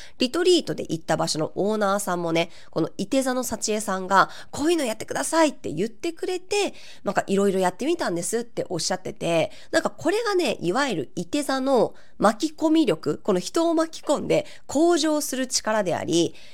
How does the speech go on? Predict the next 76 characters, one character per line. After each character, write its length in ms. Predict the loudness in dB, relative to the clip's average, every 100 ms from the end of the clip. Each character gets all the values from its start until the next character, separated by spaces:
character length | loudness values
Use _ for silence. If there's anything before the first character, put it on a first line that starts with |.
| 0
火 140 | 0
付 180 | 0 2
け 60 | 4
役 260 | 4 2
と 120 | -4 -2
か 220 | -2 -2
メ 200 | 2 4
ン 140 | 4 0
タ 140 | 0
ー 140 | -2
っ 60 | -4
て 180 | -8 -2
言 120 | 0
わ 100 | 4
れ 100 | 4
る 160 | 2 -4 -6
こ 140 | -4
と、 180 | -2 -2
と 160 | -2 0
こ 140 | 2
ろ 220 | 2 0 0
な 140 | 0
ん 60 | 2
だ 100 | 0
ろ 120 | -2
う 40 | 2
な 200 | 2 2
っ 80 |
て 80 | -2
す 120 | -4
ご 100 | -4
く 120 | -4 -6
感 320 | -4 -2 -2
じ 100 | -2
ま 140 | -2
し 80 | 2
た。 200 | 2 2 -2 -16 -4
う 80 | 0
ん、 120 | 2
な 80 | 2
ん 20 |
か、 60 | -2
人 240 | -4 0
を 60 | 2
ね、 80 | 2
や 60 |
っ 20 |
ぱ 80 | 0
そ 140 | -4 -4
の 120 | -2
気 140 | -2
に 80 | -2
さ 100 | -2
せ 100 | -4
る 80 | -2
の 80 | 0
が 120 | 0
う 100 | -2
ま 180 | 2 2
い 100 | 0
と 120 | -4
思 140 | -6 -6
い 60 |
ま 100 | -6
す。 200 | -6 -8 -10 -8 -2
で 60 |
も、 80 | 0
そ 140 | 0 -2
れ 100 | 2
は、 300 | 4 4 2 -16 -12 -4
な 100 | -2
ん 20 |
か、 80 | -2
こ 140 | -2
う、 40 | -6
戦 260 | 0 2